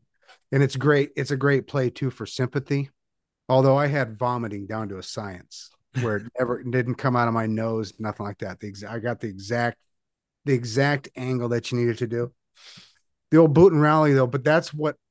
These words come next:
Speaker 1: that's what I am equating to what happened to me this weekend with football. I just purged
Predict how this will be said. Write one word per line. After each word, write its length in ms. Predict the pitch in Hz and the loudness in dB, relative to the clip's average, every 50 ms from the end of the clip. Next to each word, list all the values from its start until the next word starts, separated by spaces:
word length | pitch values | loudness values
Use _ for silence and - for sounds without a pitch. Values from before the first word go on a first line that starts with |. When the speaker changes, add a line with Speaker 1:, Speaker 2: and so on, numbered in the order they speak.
| - | -4
Speaker 1:
that's 460 | 123 139 156 175 - - - - - _ - | 0 2 2 2 0 -2 -8 -10 -10 _ -6
what 220 | 135 135 151 143 | 0 2 4 6
I 100 | 143 143 | 6 6
am 160 | 143 131 127 127 | 6 4 2 2
equating 640 | 113 - - - 143 135 139 135 131 127 123 117 - | 0 -2 -2 0 2 4 4 4 4 2 0 -2 -4
to 240 | - - 120 117 113 | -4 -2 -2 0 0
what 280 | 113 110 113 127 123 113 | -2 -2 -2 -2 -2 -2
happened 420 | 117 131 131 127 - 127 113 - | -2 -2 -2 -2 -2 -6 -10 -6
to 80 | - 123 | -6 -6
me 140 | 123 120 | -4 -4
this 200 | 113 120 113 - | -4 -6 -6 -6
weekend 480 | 117 110 117 123 123 - 131 123 120 113 | -6 -4 -4 -4 -4 -4 -4 -4 -4 -4
with 160 | 107 110 104 | -4 -6 -8
football. 640 | - - - 131 127 - - 139 131 131 135 135 - _ _ _ _ _ _ _ _ _ _ _ - | -10 -8 -4 -4 -4 -2 -2 -2 -2 0 -2 -4 -6 _ _ _ _ _ _ _ _ _ _ _ 2
I 120 | 139 151 | 2 4
just 300 | 147 175 160 139 - - _ _ _ - | 4 4 2 2 2 -6 _ _ _ -18
purged 800 | - - - 175 175 170 165 156 139 123 110 104 - - - | -8 0 4 6 6 8 6 6 4 2 0 -4 -10 -12 -12